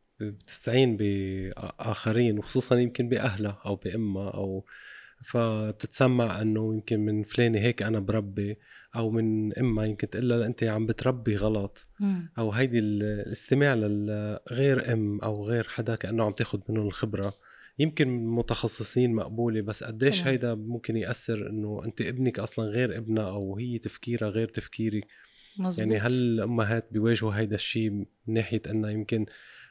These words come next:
Speaker 1: أكتر شي من أمها تقول لها أنت عم تربيه غلط أو
Speaker 2: مظبوط، إنه أنت كأم أو كأب اعرف أنت على مين عم تتوجه ومين عم تسأل.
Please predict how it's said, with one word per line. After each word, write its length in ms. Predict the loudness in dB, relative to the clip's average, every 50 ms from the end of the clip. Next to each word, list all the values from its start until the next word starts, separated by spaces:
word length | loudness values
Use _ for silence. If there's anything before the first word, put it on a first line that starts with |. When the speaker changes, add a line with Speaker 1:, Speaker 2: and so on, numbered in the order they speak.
| -6
Speaker 1:
أكتر 220 | -6 -4 0 2 2
شي 200 | 2 6 6 6
من 160 | 6 6 4
أمها 260 | 4 4 4 4 4
تقول 220 | 2 0 0 0 0
لها 80 | 0
أنت 120 | 0 0 0
عم 120 | 0 0
تربيه 400 | 0 -2 -4 -2 0 2 2 2
غلط 400 | 4 2 2 2 0 -2 -2 -2
أو 460 | -4 -4 -2 -2 -4 -4 -4 -6 -8 -12 _ _ -6 -2
Speaker 2:
مظبوط، 500 | 0 0 0 0 -2 -2 -2 -2 -2 -2
إنه 220 | -2 -2 0 2
أنت 160 | 0 2 2
كأم 560 | 0 0 0 0 2 4 6 6 6 4 2
أو 380 | -2 -8 -8 0 2 4 4 4
كأب 400 | 4 2 0 2 2 0 0 0
اعرف 420 | -2 -2 -2 -2 -2 -4 -6 0
أنت 480 | 0 0 0 2 0 0 0 0 -2 -2 0
على 160 | 0 0 2
مين 220 | 2 4 4 2
عم 140 | 2 0 -2
تتوجه 640 | -2 -4 -6 -4 0 0 0 2 2 2 0 0 -2
ومين 360 | -2 0 2 2 4 2 2
عم 180 | 0 -2 -6 -8
تسأل. 500 | -10 -12 -14 -12 -8 -6 -4 -4 -4